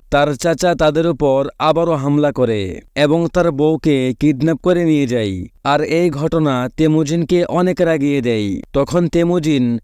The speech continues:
পাশের গ্রামের চামুখা নামের এক খানের কাছে সাহায্য চায়। সেই খান মূলত তার ছোটবেলার বন্ধু ছিল। তেমুজিন চামুখাকে পুরো ঘটনা বলে এবং তার বউকে ফিরিয়ে আনার জন্য অনেক চেষ্টা করে, কিন্তু চামুখা বলে,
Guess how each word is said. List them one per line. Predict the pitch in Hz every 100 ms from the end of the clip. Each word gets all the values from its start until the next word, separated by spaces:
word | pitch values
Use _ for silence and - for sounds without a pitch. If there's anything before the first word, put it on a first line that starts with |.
| _
পাশের | 139 139 175 175
গ্রামের | 165 175 156 135 139
চামুখা | 123 156 151 156 - 175
নামের | 180 175
এক | 180 -
খানের | 151 156 165
কাছে | 160 143 180 175
সাহায্য | - 139 143 123
চায়। | 127 123 107 95 - -
সেই | - 160 160
খান | - 147 165
মূলত | 170 180 180 135 139 120 113 - _
তার | 156 160
ছোটবেলার | - 156 156 151 147 170 156
বন্ধু | 139 147 139
ছিল। | 117 120 113 98 - _
তেমুজিন | 156 156 156 156 175
চামুখাকে | 156 160 170 170 160 - 143 131 127
পুরো | 165 175
ঘটনা | 143 123 147 156 139
বলে | 127 110 101 90 - -
এবং | 143 160 165
তার | 165 160
বউকে | 139 151 143 180
ফিরিয়ে | - 170 175
আনার | 180 180 165
জন্য | 170 147 139 147 -
অনেক | 170 180
চেষ্টা | - 170 - 156
করে, | 131 117 104 92 - -
কিন্তু | 156 156 170
চামুখা | 170 160 151 165 165
বলে, | 165 170 143 123 113